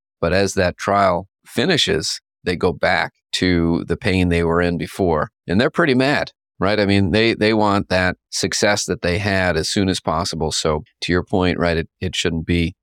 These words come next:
months down the road after the trial, ideally. And so again, that's a really nice aspect. I wanna get a little bit nerdy and go back to some of the things you mentioned in terms of the success of high frequency neuromodulation. And you've used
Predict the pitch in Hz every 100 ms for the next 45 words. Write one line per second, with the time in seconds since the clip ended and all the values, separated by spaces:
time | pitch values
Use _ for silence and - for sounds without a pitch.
0 | - 92 90 - 90 90 80 90 87 82
1 | - _ - 85 82 78 85 - 87 90
2 | 82 82 _ - 82 80 92 90 80 82
3 | - _ _ 95 98 113 98 104 95 90
4 | - 90 92 87 80 - 82 82 - 76
5 | _ _ _ _ - - 117 123 123 104
6 | 104 127 113 98 95 92 90 87 82 -
7 | 87 80 95 85 85 82 - - - 82
8 | 80 80 - 92 80 - 80 82 76 80
9 | 87 - 76 76 85 82 76 80 - 78
10 | - 71 73 - 73 - - 101 76 -
11 | 92 90 78 80 80 82 78 85 82 82
12 | 82 78 76 - _ _ - 101 101 98
13 | 95 87 -